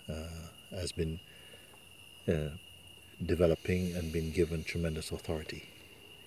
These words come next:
It's been like the prime minister of your kingdom.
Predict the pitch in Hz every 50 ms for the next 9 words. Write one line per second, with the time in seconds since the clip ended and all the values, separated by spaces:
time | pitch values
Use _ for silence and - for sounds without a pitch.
0 | - - - - - - - - - - - - - - - - - - - -
1 | - - 82 78 - - 90 85 80 80 78 78 78 80 80 - - - - -
2 | - - - - 76 78 80 80 85 - - - - - 87 78 80 82 80 80
3 | - - - - - 90 - - - 80 82 - - - 82 76 - -